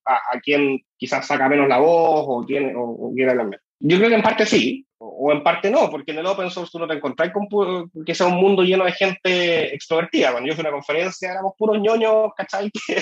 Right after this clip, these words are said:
era, colaborábamos a través de cosas que escribí, ¿cachai? Hoy día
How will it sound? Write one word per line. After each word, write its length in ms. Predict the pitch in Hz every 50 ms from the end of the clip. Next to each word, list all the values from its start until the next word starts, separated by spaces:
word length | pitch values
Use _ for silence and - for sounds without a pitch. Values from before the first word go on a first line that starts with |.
| -
era, 140 | - 180 - - - - - - - - - 135 131 131 -
colaborábamos 640 | 139 135 135 135 143 156 170 180 175 165 165 160
a 20 | 151
través 340 | - 139 139 156 165 156 151
de 220 | 151 147 147 139 -
cosas 260 | 156 151 - 165 151 -
que 100 | - 139
escribí, 380 | _ - 151 170 214 185 - -
¿cachai? 260 | - - - - 117 117
Hoy 80 | 123
día 280 | 123 143 156 151 147